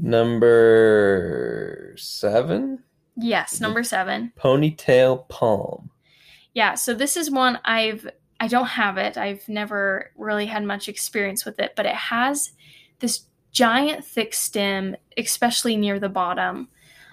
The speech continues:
Speaker 2: Um, it kinda looks, so kind of the bottom of it looks similar to, like, a head, and then it comes up and kinda, like, has this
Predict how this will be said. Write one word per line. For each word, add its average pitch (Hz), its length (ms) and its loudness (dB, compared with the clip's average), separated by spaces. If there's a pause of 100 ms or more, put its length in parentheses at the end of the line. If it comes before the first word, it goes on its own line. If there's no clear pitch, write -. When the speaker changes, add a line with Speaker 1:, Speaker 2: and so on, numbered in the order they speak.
Speaker 2:
Um, 202 580 2 (340)
it 269 100 -8
kinda 427 220 2
looks, 427 260 -2 (140)
so - 260 2
kind 349 220 -2
of 359 160 -2 (120)
the 233 140 -4
bottom 262 560 0 (360)
of 208 180 0
it 202 240 -6 (520)
looks - 280 -8
similar 240 320 -2
to, 247 160 -10
like, 240 120 -8
a 233 40 -6
head, 208 560 -6 (320)
and 214 100 -8
then 208 100 -4
it - 120 -10
comes 277 380 2
up 226 260 2 (460)
and 202 240 -4 (760)
kinda, 240 240 -8
like, 220 120 -12
has - 260 -12
this 196 280 -10